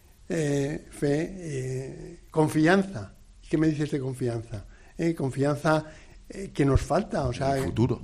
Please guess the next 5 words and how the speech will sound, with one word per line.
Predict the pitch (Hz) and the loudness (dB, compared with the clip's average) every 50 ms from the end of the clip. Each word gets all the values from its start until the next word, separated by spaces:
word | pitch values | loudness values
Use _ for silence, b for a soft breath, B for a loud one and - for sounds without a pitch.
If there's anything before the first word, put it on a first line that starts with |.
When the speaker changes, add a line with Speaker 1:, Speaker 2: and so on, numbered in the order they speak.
| - - - | -10 -10 -6
Speaker 1:
eso | - 123 - - 143 | -6 -4 -2 0 2
es. | 165 208 202 - - - b b b b b b b | 2 2 0 -2 -10 -14 b b b b b b b
Eh, | - 143 | -10 -8
confianza | - 135 123 120 131 135 139 135 135 175 175 185 190 196 190 190 | -6 -6 -4 -2 -2 -2 -2 -2 0 0 0 0 0 -2 -4 -6
entre | 156 135 127 123 - 131 131 123 | -4 -4 -4 -4 -2 -2 -2 -2